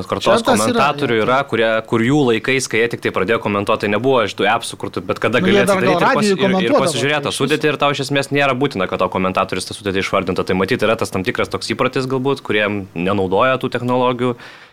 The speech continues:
Speaker 1: kad būtinai tą sudėtį pasakyti kaip kažkokį labai svarbų akcentą tų rungtynių. Bet šiaip tai jo, aš sutinku su tavim iš tiesų, kad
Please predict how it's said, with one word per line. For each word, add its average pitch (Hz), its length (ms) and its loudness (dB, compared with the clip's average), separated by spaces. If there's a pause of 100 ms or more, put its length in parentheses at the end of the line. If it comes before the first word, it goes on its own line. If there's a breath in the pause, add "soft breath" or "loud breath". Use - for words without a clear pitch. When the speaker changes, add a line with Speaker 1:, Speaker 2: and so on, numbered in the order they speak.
(100)
Speaker 1:
kad 104 160 2
būtinai 113 320 0
tą 110 80 0
sudėtį 117 320 0
pasakyti 123 400 -2
kaip 110 80 0
kažkokį 104 320 -2
labai 107 180 2
svarbų 107 300 0
akcentą 101 400 0
tų - 80 -4
rungtynių. 85 340 -4
Bet 82 140 -2
šiaip 147 160 0
tai 156 80 2
jo, 135 80 2
aš - 140 -6
sutinku 113 260 -2
su - 80 -12
tavim 85 160 -2
iš - 80 -10
tiesų, - 180 -8
kad 87 140 -4